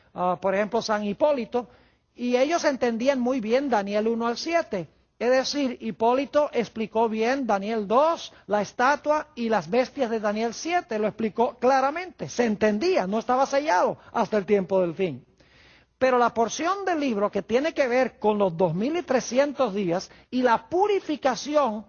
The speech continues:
del santuario iba a estar sellado hasta el tiempo del fin. Noten lo que dice Elena White en el libro Hechos de los Apóstoles, página cuatrocientos sesenta y siete.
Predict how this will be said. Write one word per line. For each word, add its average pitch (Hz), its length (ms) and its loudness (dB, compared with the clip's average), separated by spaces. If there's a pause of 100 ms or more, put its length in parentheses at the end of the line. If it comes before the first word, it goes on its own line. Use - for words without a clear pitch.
del 214 260 0
santuario 208 960 0 (600)
iba 349 260 2
a 311 40 2
estar 285 280 0
sellado 233 500 0
hasta 233 260 -2
el 208 100 -2
tiempo 202 420 0
del 185 140 0
fin. 160 420 -4 (540)
Noten 339 640 -2
lo 233 240 -2
que 226 120 -2
dice 220 640 -4
Elena 220 380 -2
White 226 480 0
en 208 120 -6
el 202 100 -4
libro 240 380 -2
Hechos 285 380 2
de 247 100 2
los 233 120 2
Apóstoles, 185 720 -2 (340)
página 262 460 0
cuatrocientos 214 960 -2
sesenta 196 540 -4
y 180 40 -6
siete. 170 520 -4